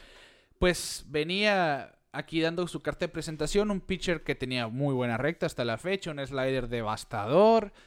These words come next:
Tenía un problema, las bases por bola que lo atormentaron un poco en, en el Clásico Mundial. De hecho, él inició el primer juego, el segundo salió del bullpen, en este salió, en la semifinal salió del bullpen y en la final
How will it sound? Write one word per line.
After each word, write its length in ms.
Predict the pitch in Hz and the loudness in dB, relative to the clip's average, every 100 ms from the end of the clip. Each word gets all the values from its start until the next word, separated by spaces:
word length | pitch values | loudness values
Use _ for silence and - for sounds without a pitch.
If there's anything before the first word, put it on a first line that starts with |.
| _ _ _ _ - _ _ - | _ _ _ _ -20 _ _ -10
Tenía 180 | 143 147 | -8 -8
un 60 | |
problema, 420 | 160 170 151 135 127 | -4 -2 0 -2 -2
las 140 | 127 | -2
bases 240 | 143 156 151 | -4 -4 -8
por 180 | 143 131 | -8 -4
bola 260 | 139 160 | -4 -4
que 140 | 160 135 | -4 -4
lo 140 | 127 | -2
atormentaron 680 | 123 - 117 120 120 135 147 | -2 -4 -6 -6 -2 -2 -2
un 160 | 147 139 | -6 -6
poco 460 | 139 123 131 123 | -6 -6 -6 -4
en, 180 | 120 113 | -4 -6
en 140 | 107 | -8
el 80 | 117 | -8
Clásico 380 | - 127 143 143 | -8 -10 -8 -8
Mundial. 380 | 135 123 135 165 | -8 -2 -2 -2
De 80 | 143 | -4
hecho, 240 | - 135 | -4 -4
él 160 | 156 220 | -2 -2
inició 300 | 240 190 170 | -2 -4 -4
el 80 | 170 | -4
primer 260 | 180 175 | -6 -6
juego, 460 | 143 185 202 233 214 _ - | -4 0 0 0 -4 _ -12
el 120 | 131 | -10
segundo 360 | - 135 135 151 | -4 -4 -4 -6
salió 300 | 147 120 127 | -6 -6 -6
del 160 | 131 123 | -6 -8
bullpen, 600 | 110 104 180 214 220 208 - - | -10 -8 -4 -4 -6 -10 -18 -8
en 180 | 127 127 | -6 -4
este 240 | 143 - | -4 -4
salió, 480 | 147 156 127 135 135 - - | 0 0 2 2 2 -2 -8
en 100 | 156 | -4
la 80 | 151 | -2
semifinal 460 | 151 143 143 147 185 | -4 -6 -6 -6 -6
salió 320 | 151 127 185 | -6 -4 -4
del 100 | 208 | -2
bullpen 360 | 180 180 214 208 | -2 0 -2 0
y 100 | 180 | 0
en 80 | 156 | 2
la 100 | 131 | 0
final 420 | 113 131 240 | -2 -2 -2